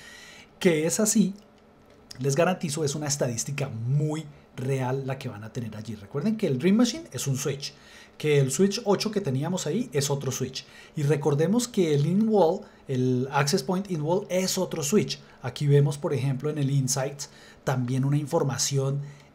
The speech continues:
interesantísima de todos los clientes que nosotros tenemos, tiempo de conexión, descargas, cantidad de información que viajó por la red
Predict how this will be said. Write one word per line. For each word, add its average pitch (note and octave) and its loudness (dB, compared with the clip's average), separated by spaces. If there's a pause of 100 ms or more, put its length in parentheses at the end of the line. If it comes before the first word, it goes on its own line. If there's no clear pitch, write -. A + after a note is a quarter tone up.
(120)
interesantísima C#3+ -2
de C3+ -8
todos C#3+ -2
los F3 -4
clientes C#3+ -4
que F3 -10
nosotros C3+ -10
tenemos, C3 -4 (320)
tiempo C#3+ -2
de C3 -2
conexión, C3+ -4
descargas, C3+ -2
cantidad C3 -4
de B2+ -2
información B2 -4
que C3+ -4
viajó B2 -4
por C3+ -2
la B2+ -4
red D3 0